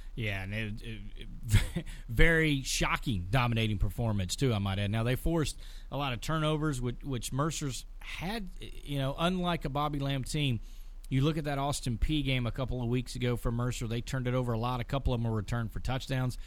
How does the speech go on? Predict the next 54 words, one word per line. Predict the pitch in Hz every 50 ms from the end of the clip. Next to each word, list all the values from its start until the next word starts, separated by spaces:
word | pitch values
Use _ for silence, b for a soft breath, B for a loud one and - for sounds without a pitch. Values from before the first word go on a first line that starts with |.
| B B B B B B
And | 104 107 113
then | 127 131 123
the | 113
four | - - 143 139 131
or |
five | 113 - 135 120 107
turnovers | - 135 135 131 131 127 123 117 107
they | 117 127 120
had | 110 127 123 123 113
against | 110 104 110 101 92 - - -
Furman, | 135 139 139 135 135 131 127 127 117 B B B B B
a | -
couple | - 131 - 127
of | 123
them | 123
in | 120 110
the | 110
red | 113 123 123 117
zone. | 120 127 127 120
And, | 117 113 107
again, | 104 110 131 127 120
Robert | 120 131 131 127 120
Riddle | 110 123 135 143 139 120
has | 110 101
had | 117 117 113
an | 107 110
outstanding | 117 120 120 - - - 127 127 127 120 113 107
start | - - - 123 123 120 - -
to | 117
his, | 107 117 117 110 104 - - - 127
uh, | 117 110 110 107 101 101 B B B B B B B
sophomore, | - - - 143 139 143 - - 139 127 123 120 117 113 113 110 110
uh, | 107 110 107 104 -
campaign | - 139 135 117 101 - - 143 160 185 175 135
for | - 117 101
Mercer. | 98 101 101 92 90 - 113 104 104 - B B B B B B B
Uh, | 113 113 113 113 -
you | - 135
know, | 127 120
the | 117 107
fact | - 143 143 123 -
that | 123
he | 131 143
threw | - - 139 123
a | 117
couple | - 131 120 - 127
interceptions | 123 113 107 - - 123 117 - 127
and | 120 117
a | 117
couple | - - 131 - 143
balls | 120 131 135 135 131 110
that, | 120 113 -
that | 123 117 - 107
just | 110 120 127 131 - - -